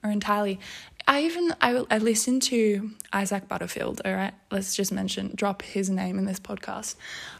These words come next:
I watch his YouTube videos on, from time to time. He is hilarious. He makes great content. Um, there's a few videos he's made that are just, like, a bit questionable, but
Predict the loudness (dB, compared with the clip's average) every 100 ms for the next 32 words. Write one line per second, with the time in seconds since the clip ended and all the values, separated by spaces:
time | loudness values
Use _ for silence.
0 | 8 12 12 10 6 6 6 4 4 2
1 | 2 0 2 2 4 4 2 -2 _ 0
2 | 2 2 -2 -8 0 0 2 0 0 0
3 | 0 0 -4 -2 -2 -2 -6 -2 -2 0
4 | -2 2 4 4 4 2 0 -2 0 2
5 | 2 -2 -4 -4 0 0 0 -2 2 2
6 | 0 -4 -6 -10 -10 -10 -10 0 6 8
7 | 8 8 4 4 4 4 4 2 -2 0
8 | 2 4 4 4 4 6 6 6 4 2
9 | 2 2 4 6 4 0 -4 2 4 4
10 | 4 2 2 0 2 2 2